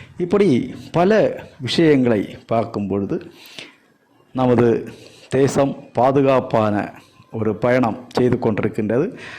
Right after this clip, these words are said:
அது இன்னும் தாண்ட வேண்டிய தூரம் நிறைய இருக்கின்றது. அந்த தூரங்களையும் அது பாதுகாப்பாக தாண்ட வேண்டும் என்று சொன்னால், இந்த தேசிய ஜனநாயக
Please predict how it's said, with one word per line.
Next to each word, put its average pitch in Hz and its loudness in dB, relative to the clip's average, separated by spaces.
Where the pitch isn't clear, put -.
அது 123 0
இன்னும் 175 -2
தாண்ட 139 2
வேண்டிய 120 2
தூரம் 123 2
நிறைய 117 0
இருக்கின்றது. 110 -2
அந்த 127 0
தூரங்களையும் 139 2
அது 107 0
பாதுகாப்பாக 110 2
தாண்ட 117 0
வேண்டும் 98 0
என்று 95 -2
சொன்னால், 98 -4
இந்த 110 -2
தேசிய 120 2
ஜனநாயக 107 0